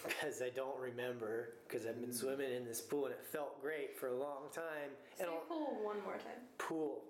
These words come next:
Speaker 3: <laughs>
Speaker 1: The pool.
Speaker 2: And what did you say?
Speaker 3: Pool.
Speaker 2: Oh.
Speaker 3: <laughs> Because pool, pool, and pool is all the same
Speaker 1: Okay.
Speaker 3: word.
Speaker 2: It's just incorrect.
Speaker 3: It's just the same word.
Speaker 1: Point made. I got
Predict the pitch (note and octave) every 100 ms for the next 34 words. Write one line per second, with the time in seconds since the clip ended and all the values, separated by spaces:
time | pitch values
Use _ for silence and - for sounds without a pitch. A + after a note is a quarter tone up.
0 | - - G#4+ F#4+ - - - - D3+ -
1 | C#3+ B2 - - - - D#3 - C#3 C#3+
2 | D3+ E3+ F3+ - - - - - D4+ -
3 | - - - C#4 - - - B2+ - -
4 | F4 - - G4+ - A#3 - - B3 -
5 | - - - C#4 C#4+ D4+ D4+ D#4 F#4 G4
6 | F#4 E4 C4+ C4 F4+ E4 - G#3 A3 A#3
7 | B3 A3 G#3 F#3+ A#3 - G3 F3+ F3 -
8 | D3 C3+ C3+ - - A#3 B3 - - D4+
9 | - - B3+ A#3 G3+ F#3 D#3 D#3 D3+ F3
10 | F#3 F#3 F3+ D#3 D#3+ D#3 B2+ C3+ B2 D3+